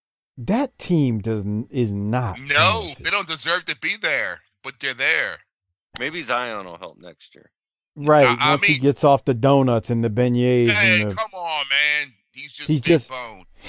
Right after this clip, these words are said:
Speaker 1: he's just big bone. <laughs> You can say that.
Speaker 3: How come
Speaker 1: Yeah,
Speaker 3: I keep
Speaker 1: right.
Speaker 3: seeing videos of him doing three sixty windmill dunks, but he can't play?
Speaker 2: Well, because he can't play, 'cause he's not in, you know, as we say, he, he's not in ring shape.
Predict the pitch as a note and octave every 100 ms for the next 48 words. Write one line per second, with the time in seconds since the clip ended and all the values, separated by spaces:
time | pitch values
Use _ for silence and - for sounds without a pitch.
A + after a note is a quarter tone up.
0 | - A#3+ - - C4 - A#3 G#3 G#3 G#3
1 | E3+ E3 - F#3+ - D#3+ - - - -
2 | - - - - - - - - - -
3 | - - - _ _ _ _ _ A3+ G#3+
4 | A3 G#3+ A3 A#2 A2 G3 F#3+ E3+ B2 D3
5 | D3+ B2 G#2 A2 B2 A#2 A#2+ A2+ G#2+ A#2
6 | A#2+ A#2+ A#2 - G#2 G2+ G#2 A2 G#2 -
7 | F#2+ G2+ - - F2+ F#2+ F2 G2+ F#2 -
8 | F2+ E2+ - _ _ _ C#3 C#3 D#3+ E3
9 | D#3 C#3+ - D#3 G#3+ D#4 - A#2+ F#2+ F2+
10 | A#2+ C#3+ C3 C#3 D#3 - B2+ A2+ G2 _
11 | C3+ B2+ A#2+ A#2+ B2 B2 C3 A#2 D3+ C#3
12 | D3 - C3+ A#2+ D#3 A#2+ F#2+ G#2 G3+ A3+
13 | - G2+ E2+ C#2+